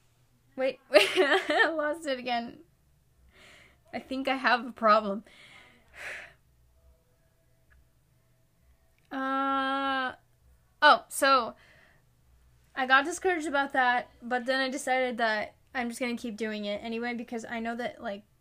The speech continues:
there's a group of you out there who listen, and I'm hopefully, hopefully God is working through that. So, um, I'm just gonna keep going until,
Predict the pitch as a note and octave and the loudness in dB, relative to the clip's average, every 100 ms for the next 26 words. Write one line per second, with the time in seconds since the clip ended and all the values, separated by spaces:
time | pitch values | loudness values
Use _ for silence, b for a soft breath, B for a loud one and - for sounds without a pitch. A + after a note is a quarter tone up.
0 | _ _ - B3 A#3 A3 - - C4 A3 | _ _ 0 2 0 -4 -14 -8 -6 2
1 | C#4 D4 D#4+ D4+ D4+ D4+ D4 D4 C#4+ C#4+ | 2 2 0 0 4 4 4 4 4 2
2 | B B - B3+ B3 C4 C#4+ C4 B3+ B3+ | B B -2 0 2 0 0 -2 -2 -6
3 | B B B3 B3 A#3 A#3+ A#3+ A#3+ A#3+ - | B B -2 -2 -2 -6 -8 -8 -18 -8
4 | B3+ B3 A#3+ A#3 b b b b _ _ | -6 -6 -8 -10 b b b b _ _
5 | _ - _ _ C#4+ C#4+ D4+ C4 C4 B3 | _ -20 _ _ 0 2 4 6 4 4
6 | A3 A3+ A3 G#3+ G#3 G3 F3+ F#3 - A3+ | -4 -6 -6 -10 -8 -8 -8 -10 -8 -4
7 | G3+ - - _ B3 G3+ F#3+ - - C4 | -4 -8 -18 _ -10 -10 -10 -18 -10 -8
8 | A3+ A3 G#3 G3 G3+ - F#3+ F#3+ F#3+ G#3+ | -8 -10 -10 -10 -12 -8 -8 -6 -8 -10
9 | A3+ A3+ A3 | -6 -6 -6